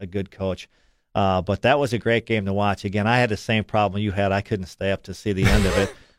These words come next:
Speaker 1: But, uh, that's a great win for, for Washington State. And, and for whatever reason, U S C for me has always been one of those teams you kinda <laughs> you like to cheer against anyhow, so I didn't mind seeing U S C get beat. But they dropped down in the polls, and, and Washington State's up.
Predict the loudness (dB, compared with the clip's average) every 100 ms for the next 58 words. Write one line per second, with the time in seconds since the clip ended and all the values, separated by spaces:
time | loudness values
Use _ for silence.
0 | _ 0 0 0 0 2 2 0 0 2
1 | 0 0 2 2 0 -2 -2 -2 -2 -2
2 | -2 2 2 0 -4 -6 -6 -8 -2 0
3 | 0 -2 -4 -6 _ _ _ -4 -2 -2
4 | -2 2 4 4 2 0 0 -2 -2 2
5 | 2 0 0 0 0 -2 2 2 2 2
6 | 0 0 -2 0 -2 -4 -4 -4 -2 -2
7 | 0 2 0 -4 -10 -14 -2 4 4 4
8 | -2 0 0 2 0 0 0 2 2 0
9 | 2 2 2 2 0 -2 -2 -2 0 0
10 | 0 -2 -6 -4 -6 -6 -4 -6 -4 -6
11 | -6 -18 _ -2 2 2 2 4 2 2
12 | 0 2 -2 -2 0 2 0 -2 -4 -4
13 | -2 -2 2 2 0 -2 -4 -6 -2 0
14 | 0 0 -2 -2